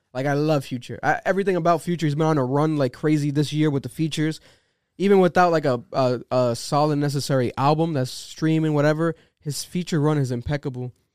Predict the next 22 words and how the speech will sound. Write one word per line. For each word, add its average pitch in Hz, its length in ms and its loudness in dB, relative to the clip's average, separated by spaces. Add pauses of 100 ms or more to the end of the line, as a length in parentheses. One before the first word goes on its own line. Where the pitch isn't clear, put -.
(140)
He 175 200 -2
headlined 165 500 2
and 139 140 2
he 135 60 2
closed 147 360 0
Rolling 143 240 2
Loud, 143 260 2 (240)
and 123 100 -6
then 131 80 -2
you 131 120 0
bring 147 260 0
out 139 160 -2
Kanye 143 300 -2
West 135 340 -2
because 127 320 -4
you're 139 160 2
Future 147 380 -4
and 113 120 -4
you 135 60 -2
can 127 160 -6
do 135 140 -2
that. 160 240 -4